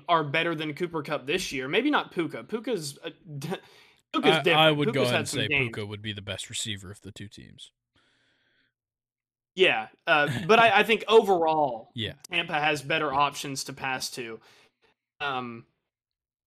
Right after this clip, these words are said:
Speaker 1: yeah, no, th-, this one, it, it's gonna be a good game, but they, Detroit really has to watch out for this Tampa offense because, you know, they can get going too.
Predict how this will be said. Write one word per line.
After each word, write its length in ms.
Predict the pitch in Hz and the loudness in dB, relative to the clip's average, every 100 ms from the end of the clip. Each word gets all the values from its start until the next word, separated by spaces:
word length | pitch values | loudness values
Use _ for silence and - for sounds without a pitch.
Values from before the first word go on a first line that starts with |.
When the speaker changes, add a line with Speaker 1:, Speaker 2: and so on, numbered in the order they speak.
| _ _ _ _ _ _ _ _ _ _ _ _ _ | _ _ _ _ _ _ _ _ _ _ _ _ _
Speaker 1:
yeah, 240 | 131 123 110 | -4 -4 -6
no, 220 | 131 131 | -8 -6
th-, 220 | 131 143 147 | -6 -6 -8
this 200 | 165 - | -8 -2
one, 300 | 185 156 151 | -2 -2 -4
it, 120 | 165 | -6
it's 220 | 175 156 - | -6 -4 2
gonna 180 | 220 | 4
be 100 | 196 175 | 4 2
a 40 | |
good 220 | 160 156 | 2 -2
game, 320 | 156 160 160 | 0 0 0
but 140 | 151 143 | -4 0
they, 380 | 156 156 143 143 _ 156 | 2 2 -2 -10 _ -12
Detroit 420 | 151 143 220 185 | -6 4 6 6
really 220 | 175 170 | 2 0
has 220 | 160 151 | -2 -4
to 60 | 156 | -4
watch 260 | 147 143 147 | -2 -2 -2
out 160 | 131 | -6
for 60 | 139 | -6
this 180 | 139 - | -10 -8
Tampa 280 | 147 135 120 | -8 -8 -8
offense 440 | 131 135 135 123 | -6 -6 -10 -12
because, 440 | 143 139 135 127 - | -12 -8 -8 -8 -14
you 120 | 160 | -8
know, 120 | 151 143 | -6 -2
they 140 | 175 | -2
can 140 | 185 | -2
get 180 | 156 131 | -6 -6
going 260 | 143 127 123 | -6 -8 -12
too. 280 | - 113 | -12 -14